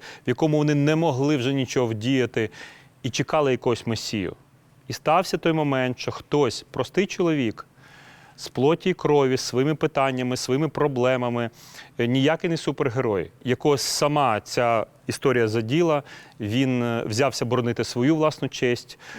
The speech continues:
боровся за свою власну землю, і він ніколи не збирався бути ніяким героєм, він навіть опришком не хотів стати, просто змушений був взяти, е, до рук зброю, змушений був захищати справедливість, він боровся за своє персональне щастя.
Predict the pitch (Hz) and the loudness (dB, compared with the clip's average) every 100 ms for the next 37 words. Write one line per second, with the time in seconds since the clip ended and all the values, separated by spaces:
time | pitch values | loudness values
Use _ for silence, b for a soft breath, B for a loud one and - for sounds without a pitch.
0 | B - 120 127 - 113 104 120 120 123 | B -2 0 2 0 0 2 2 2 0
1 | - - - 120 127 160 143 143 - 131 | -4 -6 -2 0 2 2 2 0 0 -4
2 | 117 131 123 113 113 B B B B 120 | 0 0 2 -2 -2 B B B B 0
3 | 123 123 135 127 180 185 143 147 139 135 | 2 2 0 2 2 0 0 0 0 -2
4 | 120 117 117 113 113 101 107 95 98 131 | -4 -2 -2 -2 -2 -2 -2 -2 0 -2
5 | 131 143 175 175 131 120 - 104 98 - | 0 0 0 0 0 -4 -4 -6 -6 -2
6 | 85 - - B B B - 127 123 113 | -2 -4 -14 B B B -4 -2 -2 0
7 | 139 156 123 117 110 101 113 110 110 104 | 0 0 -2 -2 -4 -2 -2 0 -2 -2
8 | - 107 101 117 104 101 101 127 156 147 | -2 -4 -2 -2 -2 -4 0 2 2 0
9 | - B 110 120 139 135 123 117 113 104 | -6 B -4 0 2 0 -2 -2 -2 -2
10 | 104 117 - 110 110 - 110 107 110 143 | -4 -4 -2 -2 -2 -4 -2 -2 0 -2
11 | 160 - B B 123 127 139 - 120 120 | -2 -6 B B -2 0 0 0 -2 -2
12 | - 135 - 117 127 117 98 85 - 85 | 0 0 0 -4 -2 -2 -4 -6 -8 -8
13 | - - | -10 -16